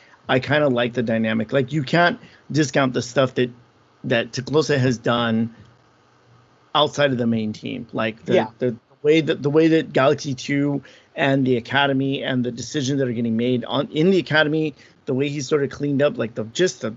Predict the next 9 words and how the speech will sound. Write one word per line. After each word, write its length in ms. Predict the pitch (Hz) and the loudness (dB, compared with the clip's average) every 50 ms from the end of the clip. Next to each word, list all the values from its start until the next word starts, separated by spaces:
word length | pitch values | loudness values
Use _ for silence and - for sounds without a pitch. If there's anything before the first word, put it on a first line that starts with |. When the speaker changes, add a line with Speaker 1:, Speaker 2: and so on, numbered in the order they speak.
| - _ _ | -12 _ _
Speaker 1:
shambles 560 | - - - - 131 127 127 117 110 104 - | -10 -8 -4 -2 0 0 0 0 -4 -6 -10
that 100 | 120 107 | -12 -8
that 180 | 107 110 110 - | -8 -6 -6 -6
was 140 | 117 104 104 | -8 -8 -6
in. 260 | 107 110 113 107 104 - _ - - _ _ _ _ - | -6 -6 -6 -8 -12 -16 _ -20 -20 _ _ _ _ -8
Um, 600 | - 117 113 110 107 104 101 101 104 98 - - - - _ _ _ - - - - - _ _ _ _ _ - | -4 -4 -2 -2 -4 -4 -6 -6 -8 -8 -10 -12 -16 -20 _ _ _ -18 -14 -14 -14 -14 _ _ _ _ _ -2
it 300 | - 135 131 127 - 143 | 0 2 2 2 0 0
has 220 | 135 151 135 110 | 2 2 0 0
been 500 | 127 143 131 131 123 120 123 123 120 | 0 0 2 2 2 2 0 -2 -6